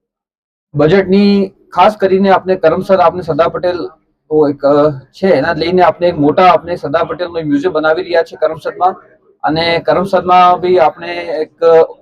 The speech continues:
બે ઓક્સિજન પાર્ક અને મિયાવાકી ફોરેસ્ટ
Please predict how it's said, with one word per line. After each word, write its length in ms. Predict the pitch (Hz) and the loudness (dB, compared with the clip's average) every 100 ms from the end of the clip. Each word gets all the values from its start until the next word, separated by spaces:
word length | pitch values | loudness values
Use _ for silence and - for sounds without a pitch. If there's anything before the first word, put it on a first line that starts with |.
| - | 0
બે 80 | |
ઓક્સિજન 440 | 165 156 180 185 185 | 0 0 -2 -2 -2
પાર્ક 300 | 170 170 - _ _ _ _ _ _ _ _ _ | 0 -2 -4 _ _ _ _ _ _ _ _ _
અને 480 | - 139 156 160 160 - _ _ _ | -4 0 2 2 0 -2 _ _ _
મિયાવાકી 460 | 135 151 170 160 185 | 0 2 4 2 0
ફોરેસ્ટ 440 | 185 151 170 - | 0 0 0 -2